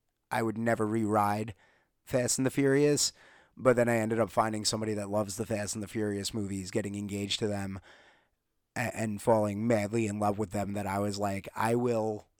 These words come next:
ride the Fast and the Furious ride at Universal Studios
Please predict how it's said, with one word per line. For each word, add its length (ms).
ride 720
the 160
Fast 320
and 80
the 40
Furious 460
ride 340
at 180
Universal 580
Studios 600